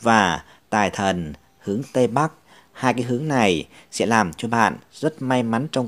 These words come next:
công việc và có được cái nguồn tài lộc về tay. Về tử vi tuổi Giáp Tý thuộc Kim, tình cảm rạn nứt.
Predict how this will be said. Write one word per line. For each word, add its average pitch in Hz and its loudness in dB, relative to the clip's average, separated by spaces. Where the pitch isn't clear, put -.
công 120 -4
việc 104 0
và 98 0
có 151 0
được 143 2
cái 110 -2
nguồn 120 4
tài 92 0
lộc 85 -4
về 95 0
tay. 113 -2
Về 120 6
tử 107 4
vi 135 2
tuổi 101 0
Giáp 131 -2
Tý 123 2
thuộc - -2
Kim, 131 2
tình 104 2
cảm 87 -4
rạn 90 0
nứt. 175 4